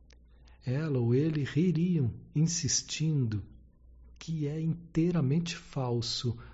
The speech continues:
o que dizemos, que é uma fantasia louca. É também importante compreender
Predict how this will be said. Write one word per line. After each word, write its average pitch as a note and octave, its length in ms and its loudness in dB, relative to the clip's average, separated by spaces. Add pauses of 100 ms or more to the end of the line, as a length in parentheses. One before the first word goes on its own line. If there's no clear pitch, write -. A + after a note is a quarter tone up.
(120)
o C3 80 0
que B2+ 180 -2
dizemos, G#2+ 960 -2 (360)
que C#3+ 200 0
é C3 60 -2
uma C#3+ 380 -4 (140)
fantasia C#3+ 920 -4
louca. A#2 580 -6 (2750)
É - 60 -8
também C#3 260 2
importante A#2+ 680 -2
compreender G#2 720 -2